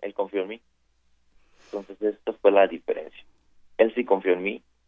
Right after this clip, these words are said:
y por lo general, los maestros, los, algunos doctores,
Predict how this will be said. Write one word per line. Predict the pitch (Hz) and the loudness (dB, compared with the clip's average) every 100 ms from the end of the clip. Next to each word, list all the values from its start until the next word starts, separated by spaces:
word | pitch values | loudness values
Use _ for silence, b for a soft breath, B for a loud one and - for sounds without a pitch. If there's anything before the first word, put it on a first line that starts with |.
| _ _ _ _ _ - | _ _ _ _ _ -18
y | |
por | 101 98 95 | -4 0 0
lo | |
general, | - 98 92 98 101 101 - _ _ _ _ _ _ _ _ _ _ _ | 2 2 8 10 10 4 -10 _ _ _ _ _ _ _ _ _ _ _
los | 98 95 | -6 2
maestros, | 95 104 131 - 110 110 123 _ _ _ _ _ _ _ _ _ _ | 6 6 6 -2 -8 -6 -8 _ _ _ _ _ _ _ _ _ _
los, | 92 90 - _ _ - | -4 -4 -6 _ _ -14
algunos | 95 101 110 | -6 -4 -2
doctores, | 95 - 107 117 113 | -4 -4 2 2 2